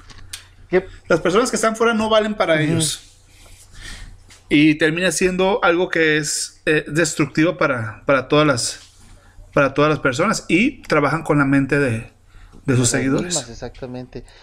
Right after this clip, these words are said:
Speaker 1: Y tienen, se manejan como de una manera más privada, ¿no? Más particular.
Speaker 2: Ujú.
Speaker 1: Sí.
Speaker 2: Así es, y ellos son los chidos. Así,
Speaker 1: Exactamente.
Speaker 2: por eso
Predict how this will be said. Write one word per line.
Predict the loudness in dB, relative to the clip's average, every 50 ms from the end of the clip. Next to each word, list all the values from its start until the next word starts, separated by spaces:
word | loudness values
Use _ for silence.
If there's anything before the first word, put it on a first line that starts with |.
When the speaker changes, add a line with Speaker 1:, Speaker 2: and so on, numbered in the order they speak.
| _ _ _
Speaker 1:
Y | -12 -8 -6 -6 -6 -6 -6 -6 -8 -10 _
tienen, | _ -4 -4 -4 -2 -2 -4 -6 -6 -8
se | -10 -6
manejan | -4 -4 -4 -4 -6 -8
como | -8 -6 -6 -6 -4
de | -4
una | -2 -2 -2
manera | -2 -2 -4 -2 -2 0 0 0 0
más | -2 -4 -4 -4 -8 _ _ _
privada, | -6 -6 -4 0 2 2 2 2 0 -2
¿no? | -4 -4 -8
Más | -6 -8 -10 -10
particular. | _ -12 -12 -12 -12 -20 -20 -20 -16 -12 -6 -4 -4 -6 -6 -12 -18 -18 -18 -18 -16 -20 -20 -20 -20 -20 -20 _ -20 _ -20 -20 -14 -6
Speaker 2:
Ujú. | -2 0 0 2 0 -2 -4 -6
Speaker 1:
Sí. | -10 -18 -20 -20 -20 -20 -20 -20 _ _ -20 -20 -20 -20 -20 -20 -10 -4
Speaker 2:
Así | -2 -2 0 0 -2
es, | -2 0
y | 2 2 4 2 2 0
ellos | -2 -4 -4 -2
son | -4 -4
los | -6 -4 -4
chidos. | -2 -2 -2 -2 -4 -8 -12 -14 -16 _ _ _ -12 -12 -12 -16 -8
Así, | -6 -6 -6 -6 -10 -12 -18 -8
Speaker 1:
Exactamente. | -6 -6 -4 -4 -8 -10 -2
Speaker 2:
por | 0 2 2 2
eso | 2 0 0 -2 -2 -2 -2